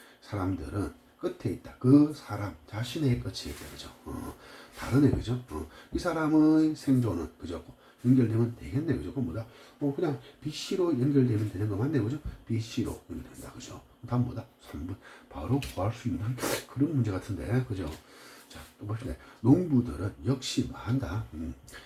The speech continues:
가지고 있지 않다, 그죠? 음, 가지고 있지 않다. 음, 뭘 가지고 가질 필요도 없다, 그죠? 걱정할 필요가 없다. 그들의 가축이, 그죠? 도둑맞을 것이라고.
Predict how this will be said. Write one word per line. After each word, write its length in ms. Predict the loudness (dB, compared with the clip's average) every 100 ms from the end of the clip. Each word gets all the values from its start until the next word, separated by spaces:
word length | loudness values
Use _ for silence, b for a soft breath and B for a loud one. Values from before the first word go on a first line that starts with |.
| B B
가지고 480 | -6 -4 0 2 2
있지 320 | 0 -8 -12 -6
않다, 340 | -6 -6 -12
그죠? 200 | -14 -14 -14 -10
음, 100 | -8
가지고 360 | -4 -4 -4 -8
있지 120 | -8
않다. 440 | -8 -6 -6 -10 B B B B -20
음, 100 | -18 -18 B -8 -4
뭘 200 | 2 4
가지고 260 | 4 4
가질 240 | 2 2 0
필요도 220 | -2 -2
없다, 360 | 0 -2 -2 -4 -12
그죠? 200 | -10 -10 B B -16
걱정할 440 | -2 2 2 0
필요가 260 | 0 0 -2
없다. 340 | -6 -8 -8 B -6
그들의 360 | 0 4 4 4
가축이, 640 | 0 -4 -8 -6 -4 -6
그죠? 260 | -8 -10 -10 B B B
도둑맞을 560 | 2 6 6 6 2 -2
것이라고. 460 | -6 -8 -12 -14